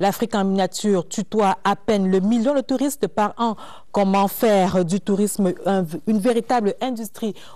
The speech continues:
au Cameroun ? Comment mieux vendre les richesses touristiques de notre pays ? Ces questions sont sur la table du débat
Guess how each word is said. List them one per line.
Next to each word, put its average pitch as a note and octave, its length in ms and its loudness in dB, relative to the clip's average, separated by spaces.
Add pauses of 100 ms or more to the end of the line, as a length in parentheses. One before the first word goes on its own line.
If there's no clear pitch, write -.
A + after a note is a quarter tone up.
au F3+ 100 0
Cameroun ? A#3+ 760 0 (300)
Comment B3 460 2
mieux B3 340 2
vendre B3 340 0
les F#3+ 80 -2
richesses G3 340 -4
touristiques A3+ 400 -4
de F3 80 -2
notre F#3+ 240 -2
pays ? G3 380 0 (340)
Ces B3+ 200 -2
questions A#3+ 760 -2
sont A3 160 -2
sur C4+ 200 -4
la G3+ 120 0
table A3+ 340 -2
du D#3 120 -8
débat E3+ 340 -4